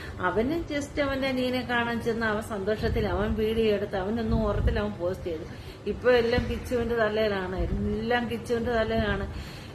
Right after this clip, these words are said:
ഇപ്പൊ ആണെങ്കിലും അവക്ക് എറിക്ക പൊറുതി ഇല്ലെന്നുള്ളതാണ്. കാരണം കിച്ചുവിന് ഇപ്പൊ സോഷ്യൽ മീഡിയ വഴി കിച്ചു എന്തുകൊണ്ട് ആൾക്കാരെ നീ, നീ സുധിയുടെ ഭാര്യയെയും സുധിയുടെ മകന-, മകനാണ്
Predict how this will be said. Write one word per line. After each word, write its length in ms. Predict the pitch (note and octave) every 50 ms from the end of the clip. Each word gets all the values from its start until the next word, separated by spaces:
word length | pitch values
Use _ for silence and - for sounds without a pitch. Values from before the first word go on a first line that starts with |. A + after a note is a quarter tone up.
| - -
ഇപ്പൊ 260 | G#3+ F3+ - B3 C#4+
ആണെങ്കിലും 520 | C#4+ C#4 C4 B3+ B3+ B3+ C#4 C4 C4+ C4
അവക്ക് 360 | B3 A#3 A#3 A#3 A3+ - - A#3+
എറിക്ക 640 | G#3 G#3+ A3 A#3 A#3+ G#3 - - - - - D#4
പൊറുതി 420 | D4+ - C4+ C#4 C4+ - C#4 B3+ C4+
ഇല്ലെന്നുള്ളതാണ്. 920 | C4 A#3+ A3 B3 C4 C4 B3+ A#3+ G#3+ G#3+ A3 G#3+ F#3 F3 F3+ F#3+ F3+ -
കാരണം 460 | G3 F#3+ G3+ G#3 A3 G#3+ A#3+ A3+ G3+
കിച്ചുവിന് 460 | G3+ G#3 G#3 - - B3+ C#4 C4+ C4 B3+
ഇപ്പൊ 260 | A3+ - - A#3+ A#3
സോഷ്യൽ 420 | - A3+ A3 A3+ A3 - A#3+ A#3+
മീഡിയ 400 | A#3 A#3 A3+ A#3 G#3+ A#3 A3+ A3+
വഴി 220 | G#3+ A3 A3 A3+ A3
കിച്ചു 360 | G#3+ G3+ G3 - - - A#3+ A#3 - - - - - - - - A#3
എന്തുകൊണ്ട് 760 | B3 B3+ C4 C#4+ - D#4+ D#4+ D4+ D#4 D4+ D4+ D4+ D#4+ D#4+ - -
ആൾക്കാരെ 680 | A3+ A3+ A3+ A#3 A#3+ A#3 - - C4+ B3 A3+ G#3 A3 A3
നീ, 440 | G#3 A3 A#3 A#3+ B3 C4 C4+ C#4 C4 B3+ - - - -
നീ 420 | G#3+ G#3+ A#3 B3+ C4+ D4 C4+ A3
സുധിയുടെ 640 | A#3 - - A3+ A3 G3 G#3+ A3+ A#3+ A#3+ B3 A#3 A#3+
ഭാര്യയെയും 720 | A#3 F#3+ F3+ F#3 G3 G#3+ G#3+ A3 G3+ F3+ F3 F3+ G#3 B3+ - - - - - - - - - - - - - - - -
സുധിയുടെ 420 | B3+ B3+ G#3+ G3+ C4+ C#4+ D4 C#4 C#4
മകന-, 500 | A#3+ A3+ A3 G#3 A3 B3+ A#3+ A3+ G3+ G3
മകനാണ് 600 | G#3 G#3 G3+ G3+ A#3 A#3 A3+ G3 F#3+ G3 G#3+ A3+